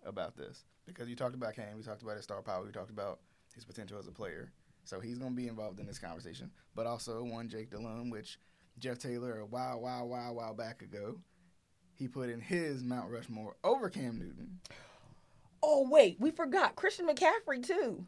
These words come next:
Speaker 1: Oh, yeah.
Speaker 2: In the Super Bowl.
Speaker 1: Yeah.
Speaker 2: Oh,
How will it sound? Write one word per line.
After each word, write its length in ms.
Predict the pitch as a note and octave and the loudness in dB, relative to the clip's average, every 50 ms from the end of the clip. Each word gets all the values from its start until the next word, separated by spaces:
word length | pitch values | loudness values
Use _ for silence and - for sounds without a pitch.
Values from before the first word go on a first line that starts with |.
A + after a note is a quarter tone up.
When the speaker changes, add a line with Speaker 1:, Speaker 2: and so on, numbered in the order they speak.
| - - _ | -14 -12 _
Speaker 1:
Oh, 260 | - D3 E3+ F3+ F#3 F3+ | -8 -6 -6 -4 -4 -4
yeah. 300 | E3+ F3 F#3+ G3+ E3 F3+ | -4 -6 -6 -6 -6 -2
Speaker 2:
In 120 | - C4 D4+ | 0 2 2
the 100 | D#4+ F4 | 2 2
Super 300 | - F#4 G4+ F#4+ F#4 F4+ | 4 4 4 4 4 6
Bowl. 420 | D#4+ E4 C4 A3+ - - - - B2 | 8 10 10 10 10 8 8 6 2
Speaker 1:
Yeah. 220 | B2 B2+ C3+ C#3+ C#3 - - - - | 0 -2 -2 -2 -4 -6 -12 -2 0
Speaker 2:
Oh, 140 | D#4 F#4 F#4+ | 0 0 0